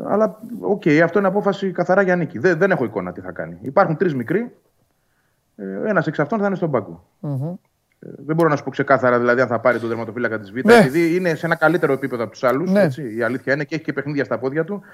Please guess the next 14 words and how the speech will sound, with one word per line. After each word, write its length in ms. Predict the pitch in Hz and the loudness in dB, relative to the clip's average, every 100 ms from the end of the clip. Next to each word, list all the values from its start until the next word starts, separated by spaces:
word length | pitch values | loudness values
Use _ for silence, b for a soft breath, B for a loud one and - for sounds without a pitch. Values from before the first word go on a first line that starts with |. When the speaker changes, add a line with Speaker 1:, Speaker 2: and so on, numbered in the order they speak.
| B B | B B
Speaker 1:
Αν 160 | - 165 | -2 0
θα 60 | 156 | 0
το 60 | |
στερήσει 540 | 151 156 156 175 - 127 | 0 0 2 0 0 0
από 180 | 120 123 | 0 -4
την 220 | 123 131 | -4 0
αεκ 180 | 131 120 | 0 -2
Β 180 | 202 202 | -4 -2
για 100 | 185 | 0
να 60 | |
τον 100 | 175 | -2
φέρει 200 | 165 190 | -2 -2
για 140 | 185 170 | 2 2
δεύτερο, 540 | 185 170 175 170 165 | 0 -2 -2 -2 -4